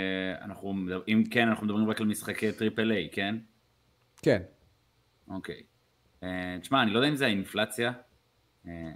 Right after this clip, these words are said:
Speaker 2: אני חושב
Speaker 1: אני
Speaker 2: שזה גם.
Speaker 1: כאילו, תשמע, זה, זה, זה כל כך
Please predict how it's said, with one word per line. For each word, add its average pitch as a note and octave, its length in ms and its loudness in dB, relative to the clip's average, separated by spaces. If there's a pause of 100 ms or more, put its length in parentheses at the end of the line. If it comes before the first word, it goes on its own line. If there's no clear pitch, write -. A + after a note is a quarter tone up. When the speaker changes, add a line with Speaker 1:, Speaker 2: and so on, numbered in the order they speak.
(140)
Speaker 2:
אני F3 100 -6
חושב A3+ 120 0
Speaker 1:
אני D#4 80 0
Speaker 2:
שזה C#4+ 180 6
גם. A#2 320 6 (1000)
Speaker 1:
כאילו, B2+ 220 2 (180)
תשמע, C#3+ 420 2
זה, G#2+ 140 -6
זה, G#2 180 -4
זה F#2+ 120 -6
כל F#2+ 180 -6
כך D3 340 0